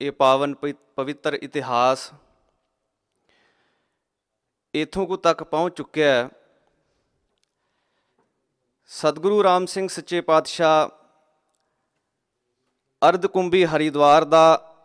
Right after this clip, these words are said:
ਦੌਰਾ ਕਰਕੇ ਆਏ ਨੇ। ਭੈਣੀ ਸਾਹਿਬ ਦੇ ਵਿੱਚ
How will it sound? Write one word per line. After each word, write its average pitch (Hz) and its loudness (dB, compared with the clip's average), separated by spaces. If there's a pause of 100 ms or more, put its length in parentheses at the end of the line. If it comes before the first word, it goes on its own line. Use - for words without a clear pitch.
ਦੌਰਾ 143 4
ਕਰਕੇ 165 0
ਆਏ 143 4
ਨੇ। 147 -2 (2750)
ਭੈਣੀ 165 2
ਸਾਹਿਬ 185 2
ਦੇ 196 2
ਵਿੱਚ 185 -4